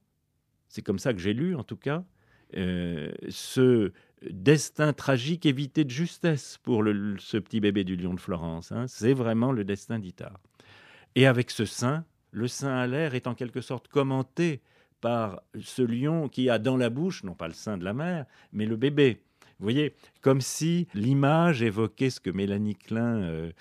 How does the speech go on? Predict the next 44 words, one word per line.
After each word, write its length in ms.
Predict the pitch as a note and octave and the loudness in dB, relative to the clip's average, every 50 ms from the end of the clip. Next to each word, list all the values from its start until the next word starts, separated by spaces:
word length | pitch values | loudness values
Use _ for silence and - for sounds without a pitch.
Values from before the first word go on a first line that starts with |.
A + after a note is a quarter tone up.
| - - - _ - | -20 -20 -20 _ -14
alors 240 | D2+ D#2+ D2+ F#2 F#2 | -12 -8 -6 -4 -2
là, 100 | F2+ E2 | -2 -2
bon, 300 | E2 E2 F2+ G2+ F#2 - | -2 0 0 0 0 -2
c'est 140 | - - | -6 -10
peut-être, 440 | D#2 - E2+ - - F2+ E2 - - | -10 -10 -6 -2 -2 -2 -2 -2 -6
euh, 260 | C#2+ C#2+ - - - | -10 -8 -8 -8 -8
des 120 | - - E2 | -6 -6 -6
raccourcis 580 | - D#2+ E2 - - F2+ - - - - - | -6 -6 -6 -4 -4 -6 -6 -6 -6 -6 -4
qui 140 | - E2+ E2 | -4 -6 -6
mériteraient 460 | D2+ C#2+ D#2+ E2+ D#2+ - - G2+ G2 | -6 -6 -6 -8 -8 -6 -4 -4 -4
d'être 280 | F2 D#2+ C#2+ - - - | -4 -4 -8 -8 -10 -10
un 60 | C#2+ | -10
peu 160 | - - D#2 | -8 -8 -8
de, 260 | D#2 D2+ D2 D2 D2+ E2 | -8 -8 -10 -10 -10 -12
bon, 400 | E2 E2 E2+ F2 F2+ E2+ D#2+ D#2 | -10 -8 -6 -6 -4 -6 -6 -8
euh, 260 | - - - - - - - | -10 -10 -12 -12 -12 -8 -4
développés, 560 | F2+ F#2 G2 B2+ C#3+ - - G#3 G3+ F#3+ F3 | -4 0 0 0 0 2 4 6 6 6 6
mais 140 | E3 D3+ C3+ | 4 2 2
quand 160 | - D#3+ D#3+ | 2 2 2
même, 260 | E3 E3+ D#3+ C#3+ A2+ | 4 2 2 2 0
on 60 | G#2 | 0
pense 220 | G2+ - A#2 A2 - | -2 -2 -4 -4 -4
à 60 | C3 | -6
ça. 240 | - - C#3+ C3 A2+ - - - - - - - - - - _ - | -2 -2 -2 -2 -4 -6 -12 -18 -18 -18 -18 -20 -20 -20 -20 _ -20
Ce 160 | - - G#2 | -4 0 2
lion 360 | G2+ G2 G#2+ C3 D#3 D3+ C3 | 2 4 6 8 10 10 8
qui 260 | - - G#2 F#2+ F2+ E2+ | 8 6 2 2 2 0
va 420 | E2+ E2+ F#2 A2 B2+ D3+ E3+ E3+ D#3+ | -2 -4 -4 2 6 8 8 8 10
dévorer 400 | D3+ D3+ B2+ B2+ A#2+ A2+ A#2+ A2+ | 8 8 10 8 8 8 6 6
un 140 | G#2 G#2 | 6 6
enfant 500 | G#2+ A2 G#2+ - - - D3+ E3+ F#3 F#3 | 4 4 2 0 0 2 2 4 4 4
avec 300 | F3+ - - G#3 G#3 - | 2 2 2 2 0 -2
ce 160 | - - A#2 G2+ | -4 -6 -4 -4
sein 280 | - - C#3 C#3 C3 | -2 0 2 2 2
qui, 300 | - - - G#2+ G2+ G2 - - _ _ _ _ _ _ _ _ - - | 2 0 -2 -2 -2 -2 -4 -10 _ _ _ _ _ _ _ _ -20 -18
euh, 180 | - - - - - | -14 -12 -12 -12 -4
qui 140 | - A2 | 0 0
était 220 | G2+ F#2+ - B2+ B2 | 0 2 2 2 4
en 140 | A2 A#2 A#2+ | 4 2 2
train 200 | - - B2+ A2+ | 2 0 4 4
d'allaiter, 560 | A2 G#2+ A2 A2+ A2 _ - C#3+ E3 G3+ A#3 - _ _ _ _ _ - | 6 4 4 2 0 _ 2 4 4 2 0 -4 _ _ _ _ _ -12
c'est 160 | - A#2 - - _ _ _ _ _ _ | -12 -12 -12 -12 _ _ _ _ _ _
comme 200 | _ - A#2 A2+ | _ 0 0 0
si 300 | G#2+ - - D3+ D3+ B2 | 0 -2 -2 -2 -2 -2